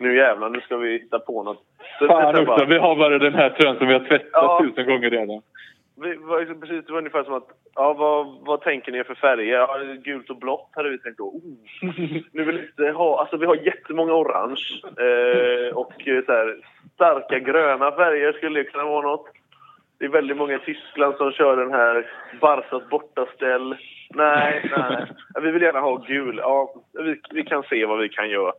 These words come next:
Speaker 1: Så fick de den gula. Känns
Speaker 2: Ja.
Speaker 1: inte så?
Speaker 2: Jo, mycket dåligt. Hoppas de fick en bra deal i alla fall.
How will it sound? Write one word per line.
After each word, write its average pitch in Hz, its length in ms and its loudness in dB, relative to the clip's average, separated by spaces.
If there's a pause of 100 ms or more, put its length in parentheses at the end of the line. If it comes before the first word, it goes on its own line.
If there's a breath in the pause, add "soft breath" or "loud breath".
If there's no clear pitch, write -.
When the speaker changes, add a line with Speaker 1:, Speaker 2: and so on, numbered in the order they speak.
(180)
Speaker 1:
Så 147 160 -6
fick - 280 -6
de 117 180 -2
den 123 260 0
gula. 131 340 -6 (120)
Känns - 580 -4
Speaker 2:
Ja. - 40 -
Speaker 1:
inte - 160 -10
så? - 160 -6 (480)
Speaker 2:
Jo, 131 520 2
mycket 147 440 -4
dåligt. 127 280 2
Hoppas 180 240 0
de 160 120 -6
fick 160 140 -2
en 143 120 -4
bra 135 220 4
deal 123 400 -2
i 131 40 -2
alla 120 140 -6
fall. 110 180 -10